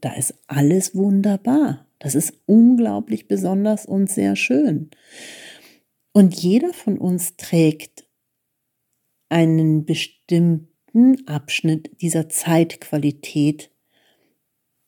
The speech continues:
auf der Erde sozusagen rum <laughs> oder sendet ihn aus, immer und immer wieder. Und daran ist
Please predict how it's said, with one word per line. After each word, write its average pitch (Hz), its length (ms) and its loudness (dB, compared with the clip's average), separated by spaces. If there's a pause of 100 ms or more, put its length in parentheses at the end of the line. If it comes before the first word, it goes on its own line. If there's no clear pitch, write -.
(180)
auf 165 140 -4
der 185 160 2
Erde 165 240 2
sozusagen 156 800 0 (1400)
rum 202 520 6 (240)
<laughs> - 240 -6
oder 160 360 -2
sendet 165 460 4
ihn 180 240 -2
aus, 180 720 0
immer 180 240 -2
und 170 160 -6
immer 156 240 -4
wieder. 160 460 -6 (460)
Und 147 180 -2
daran 147 380 -4
ist 175 160 -8